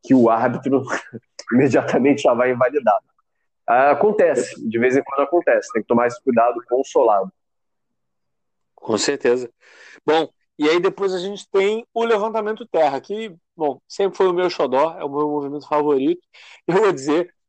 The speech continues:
Speaker 2: eu acho que eu nunca fiz levantamento terra com qualquer coisa que não tenha sido um All-Star,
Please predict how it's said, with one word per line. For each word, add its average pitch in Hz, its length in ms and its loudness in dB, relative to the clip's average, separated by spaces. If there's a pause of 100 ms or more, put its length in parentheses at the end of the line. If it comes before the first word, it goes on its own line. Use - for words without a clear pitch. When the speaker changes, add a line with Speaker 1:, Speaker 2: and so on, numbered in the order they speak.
Speaker 2:
eu 170 100 2
acho 180 140 -2
que 196 80 0
eu 175 80 0
nunca 220 320 -4
fiz 190 160 -8
levantamento 170 600 -4
terra 151 240 0
com - 180 -14
qualquer 202 340 -2
coisa 185 260 0
que 185 100 -4
não 175 140 -6
tenha 165 180 -10
sido 151 240 -8
um 147 40 -6
All-Star, 156 560 -2